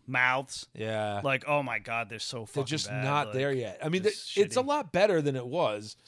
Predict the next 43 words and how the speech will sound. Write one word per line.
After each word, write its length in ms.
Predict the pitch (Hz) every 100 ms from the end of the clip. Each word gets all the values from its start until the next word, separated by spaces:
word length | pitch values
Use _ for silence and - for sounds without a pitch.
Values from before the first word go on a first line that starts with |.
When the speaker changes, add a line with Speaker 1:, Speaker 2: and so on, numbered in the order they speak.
| _ _
Speaker 2:
Like 160 | 123 123
when 80 | 139
they 80 |
did 160 | 127 143
it 80 | 131
for 120 | 135
Berserk 720 | 117 107 107 123 120 117 -
and 100 | 120
when 80 | 117
they 80 | 113
did 160 | 110 120
it 100 | -
for, 340 | 113 107 107
um, 280 | 101 98 104 _ _ _ _ _ _ _
Fist 200 | 151 -
of 60 |
the 60 | 120
Blue 220 | 110 123
Sky. 760 | - - 120 110 117 113 110 110
Like, 420 | 107 104 104 - _ _ _ _ _ _ _ -
it's 160 | 156
Speaker 1:
Fist 180 | 226 220
of 60 | 285
the 80 | 180
Blue 240 | 151 156
Sky 260 | - 135 151
is 80 | 90
Speaker 2:
better. 200 | - -
Speaker 1:
pretty 260 | 110 98
bad. 460 | 90 87 80 78 76
Speaker 2:
It 100 | 104
was 100 | 82
pretty 280 | - 87 73
fucking 320 | 80 76 64
bad. 60 | 71
Speaker 1:
Pretty 160 | 113
bad. 240 | 85 82 -
I 100 | 175
watched 280 | 220 220 185
it 60 | 151
anyway 340 | 156 147 135
'cause 180 | 139
I 100 | 123